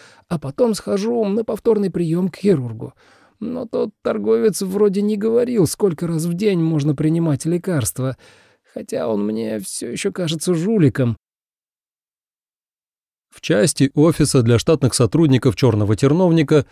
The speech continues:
Клейну предоставили уединенную комнату, как он просил ранее.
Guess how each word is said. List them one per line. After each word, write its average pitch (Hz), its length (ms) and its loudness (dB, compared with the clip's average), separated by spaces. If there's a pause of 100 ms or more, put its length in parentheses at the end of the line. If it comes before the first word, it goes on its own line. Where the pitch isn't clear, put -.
(180)
Клейну 190 560 2
предоставили 180 800 4
уединенную 127 760 4
комнату, 131 600 4 (280)
как 165 260 0
он 131 200 2
просил 107 460 0
ранее. 104 380 -4